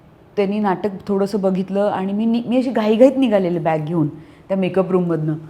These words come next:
आणि म्हणाला, "पाहिला मी प्रयोग." त्याने मला थांबवलं literally. मग पाहिला, "छान केलंस,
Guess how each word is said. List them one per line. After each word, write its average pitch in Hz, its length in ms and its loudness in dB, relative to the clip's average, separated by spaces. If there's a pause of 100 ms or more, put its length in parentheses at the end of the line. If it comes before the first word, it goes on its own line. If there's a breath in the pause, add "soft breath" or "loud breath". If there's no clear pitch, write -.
(240 loud breath)
आणि 175 300 -4
म्हणाला, 185 520 -4 (500)
"पाहिला 185 300 2
मी 220 120 0
प्रयोग." 180 220 -6
त्याने 240 160 -2
मला 277 200 -2
थांबवलं 220 420 2
literally. 160 440 -4 (260 loud breath)
मग 175 120 -8
पाहिला, 165 480 -4 (520)
"छान 202 260 -6
केलंस, 170 340 -6